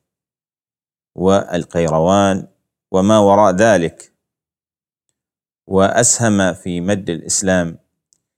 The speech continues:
إلى خراسان وبلاد ما وراء النهر من مثل سجستان ومرو، وكذلك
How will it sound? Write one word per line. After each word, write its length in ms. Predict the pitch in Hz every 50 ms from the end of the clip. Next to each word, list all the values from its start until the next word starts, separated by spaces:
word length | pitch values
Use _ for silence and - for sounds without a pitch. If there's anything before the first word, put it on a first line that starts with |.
| _ _ _ _
إلى 400 | - 90 87 87 85 - - - _
خراسان 720 | _ - 98 90 87 85 - 98 95 95 90 90 87 82
وبلاد 640 | 80 80 76 82 87 85 87 87 85 78 73 - - _ _ _ _
ما 220 | - 87 90 92 87
وراء 460 | 85 85 85 82 85 85 - - -
النهر 920 | 85 80 76 73 - - - 82 90 95 92 95 92 90 87 85 - - _ _ _ _ - - _ _ _ _
من 180 | - 82 80 80
مثل 400 | 85 90 - - 90 85 85 85 104 _ _ _ _ _ _ _ _ _ _ _ _ _ _ _ _ _ _ _
سجستان 1000 | - - 95 87 80 85 - - - - 92 92 90 87 85 82 82 80 80 82 82 82 80 78 78 78 78 76 73 - - - - - - 73 71 71 - - - - - - - - _ _ _ _ _ _ _ _ _ _ _ _ _ _ _ _ _ _ _ _ _ _ _ _ - - - - - - -
ومرو، 640 | - 98 101 95 95 92 90 85 82 76 73 71 - - - - - - - 50 50 - - - - _ _ _ _ _ _ _ _ _ _ _ _ _ _ _ _ _ _ _ _
وكذلك 720 | _ - 101 95 98 104 104 101 98 98 92 - - _